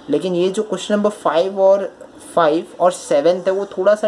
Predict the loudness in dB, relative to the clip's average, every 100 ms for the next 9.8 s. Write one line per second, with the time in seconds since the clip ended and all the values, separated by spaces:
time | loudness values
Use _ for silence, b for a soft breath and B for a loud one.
0 | -6 -4 -2 0 -2 -2 -2 -2 -2 -2
1 | 0 0 2 2 0 0 2 2 2 -2
2 | -6 0 0 0 -4 -6 -2 0 0 -4
3 | -6 -8 -2 0 2 0 -2 -6 B B
4 | B 0 2 2 0 -2 -2 -2 -2 -4
5 | 0 0 0 -2 -8 -4 -4 -4 -8 -10
6 | -14 -20 -20 B B B -8 -6 -4 -2
7 | 0 0 0 -2 -2 -4 -2 -2 -2 -2
8 | 0 0 0 -2 -2 -2 -8 -6 -2 0
9 | 0 0 -2 -2 -2 -4 -4 -6